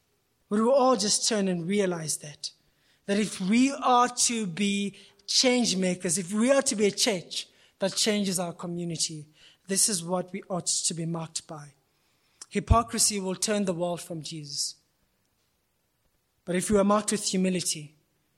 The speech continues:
if they see how we love each other, how we honor each other, they will turn to this Jesus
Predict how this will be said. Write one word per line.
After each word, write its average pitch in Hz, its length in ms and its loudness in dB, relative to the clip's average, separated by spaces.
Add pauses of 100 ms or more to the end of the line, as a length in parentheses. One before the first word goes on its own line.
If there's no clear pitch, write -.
(120)
if 185 140 -6
they 202 100 2
see 254 220 4
how 220 180 4
we 220 140 2
love 196 260 0
each 180 160 -6
other, 156 300 -12 (460)
how 208 180 2
we 220 180 -2
honor 254 320 4
each 190 180 -2
other, 151 300 -10 (1300)
they 190 140 0
will 196 140 2
turn 220 380 -2
to 196 140 -4
this 165 280 -6
Jesus 151 580 -10